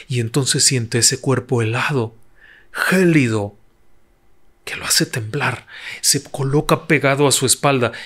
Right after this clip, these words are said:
y el tío Bernardo no es un hombre que se espante fácil, siempre lo ha dicho, pero esta vez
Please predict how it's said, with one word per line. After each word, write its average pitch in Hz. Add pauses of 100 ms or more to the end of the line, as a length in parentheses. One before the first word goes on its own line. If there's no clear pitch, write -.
y 117
el 104
tío 131
Bernardo 123
no 117
es 165
un 175
hombre 160
que 139
se 139
espante 120
fácil, 160 (220)
siempre 156
lo 120
ha 120
dicho, 117
pero 123
esta 120
vez 113